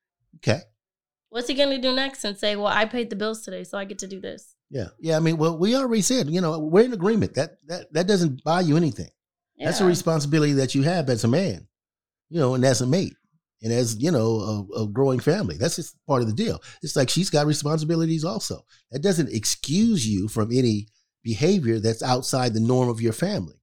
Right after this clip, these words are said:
Speaker 2: Right. It doesn't sound like he's saying, "Oh, shit, I got caught. It's not gonna happen again."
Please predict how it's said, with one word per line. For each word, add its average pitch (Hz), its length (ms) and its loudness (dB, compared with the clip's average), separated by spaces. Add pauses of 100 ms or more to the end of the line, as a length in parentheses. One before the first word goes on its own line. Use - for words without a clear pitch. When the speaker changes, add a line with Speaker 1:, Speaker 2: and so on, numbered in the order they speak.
(120)
Speaker 2:
Right. 247 200 2
It 196 80 -6
doesn't 262 360 -2
sound 233 200 0
like 214 160 -2
he's 208 240 -10
saying, 202 480 -2
"Oh, 196 220 -4
shit, 185 260 0
I 175 100 0
got 185 300 -2
caught. 165 360 2 (340)
It's 185 120 -12
not 185 220 4
gonna 185 140 -6
happen 185 280 -2
again." 170 540 2